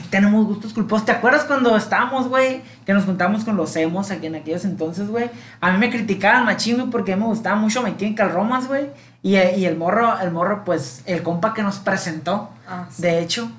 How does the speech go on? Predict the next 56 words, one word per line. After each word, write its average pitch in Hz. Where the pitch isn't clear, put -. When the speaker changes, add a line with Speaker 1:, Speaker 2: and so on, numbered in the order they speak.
Speaker 1:
este, 160
él 156
se 214
agüitaba 185
machín, 180
güey, 202
porque 180
decía 160
que, 196
"Eh, 185
es 269
que -
escuchas 262
a 254
My 226
Chemical 214
Romance, 208
güey". 160
O 185
sea, 208
pero, 220
pues, 220
él 220
también 285
tenía 302
gustos 294
culposos, 240
güey. 285
Me 262
acuerdo 226
que 247
una 269
de 262
sus 233
rolas 208
Speaker 2:
Pero 262
era 226
tu 202
Speaker 1:
favoritas -
Speaker 2:
gusto 254
Speaker 1:
era 254
Speaker 2:
culposo. 226
Speaker 1:
la, 214
la, 202
Speaker 2:
La 208
Speaker 1:
la -
Speaker 2:
canción. 214
Speaker 1:
de -
la 208
canción 208
de 254
Desvelado 214
de 226
Bobby 233
Pulido, 196
pues. 156